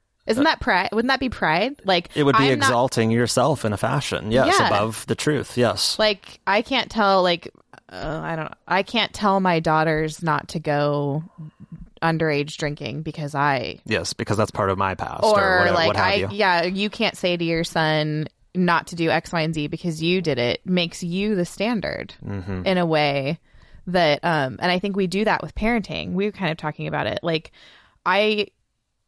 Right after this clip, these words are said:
Speaker 1: if I'm on social media, then I have to let my twelve-year-old on social media. Like, but you're not the standard
Speaker 2: Right.
Speaker 1: of what is best. You need to derive your parenting principles and tell your kids what's true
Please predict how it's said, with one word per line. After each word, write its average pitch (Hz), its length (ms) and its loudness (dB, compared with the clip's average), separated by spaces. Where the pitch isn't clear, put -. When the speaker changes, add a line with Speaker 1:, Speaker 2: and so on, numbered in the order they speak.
Speaker 1:
if 190 140 0
I'm 214 200 2
on 185 160 0
social 175 320 -2
media, 160 380 2
then 165 140 0
I 165 40 0
have 165 200 -2
to 180 60 -4
let 156 100 -2
my 156 100 -2
twelve-year-old 185 560 -2
on - 120 -8
social - 320 -12
media. - 480 -10
Like, 175 260 -2
but 202 140 0
you're 247 240 4
not 220 200 2
the 165 80 -6
standard 202 840 -2
Speaker 2:
Right. 92 240 -10
Speaker 1:
of 175 600 2
what 180 440 0
is 165 440 0
best. 151 600 -4
You 202 220 -2
need 202 260 -2
to 185 160 -2
derive 170 440 0
your 165 100 -2
parenting 170 540 -4
principles 160 640 -2
and 151 420 -4
tell - 200 -2
your 160 140 0
kids 170 260 -2
what's 151 180 -4
true 156 540 -2